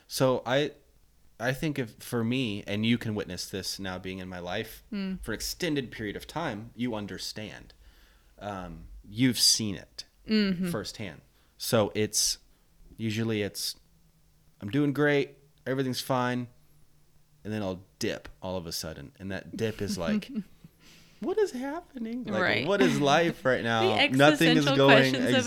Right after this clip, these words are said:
Speaker 1: exactly.
Speaker 2: life.
Speaker 1: Nothing's
Speaker 2: Yeah.
Speaker 1: going right. I'm doing everything right. This is not where I wanna be.
Speaker 2: Yeah.
Speaker 1: And some people sit in that for days, weeks,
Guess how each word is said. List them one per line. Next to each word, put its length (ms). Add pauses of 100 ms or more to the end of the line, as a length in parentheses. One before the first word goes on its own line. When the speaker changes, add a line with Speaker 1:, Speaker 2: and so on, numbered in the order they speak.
(240)
Speaker 1:
exactly. 40
Speaker 2:
life. 540
Speaker 1:
Nothing's 320
Speaker 2:
Yeah. 40
Speaker 1:
going 200
right. 460
I'm 200
doing 240
everything 460
right. 420
This 240
is 380 (100)
not 200
where 100
I 60
wanna 240
be. 560 (340)
Speaker 2:
Yeah. 320 (140)
Speaker 1:
And 420 (320)
some 180
people 220
sit 240
in 120
that 220
for 400 (920)
days, 540 (240)
weeks, 500